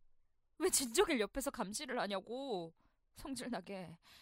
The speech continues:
아프니까? 아프니까? 몸에 열이 펄펄 나고 죽을 것 같아도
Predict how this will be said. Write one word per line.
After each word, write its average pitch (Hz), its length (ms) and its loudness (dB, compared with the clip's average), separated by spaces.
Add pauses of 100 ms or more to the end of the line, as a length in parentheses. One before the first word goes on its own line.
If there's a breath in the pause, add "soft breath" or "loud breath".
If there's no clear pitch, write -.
(1800 soft breath)
아프니까? - 800 -6 (2250)
아프니까? 330 680 12 (3250 loud breath)
몸에 320 320 12
열이 285 180 12
펄펄 539 400 10
나고 427 200 12
죽을 370 260 6
것 - 180 4
같아도 320 760 8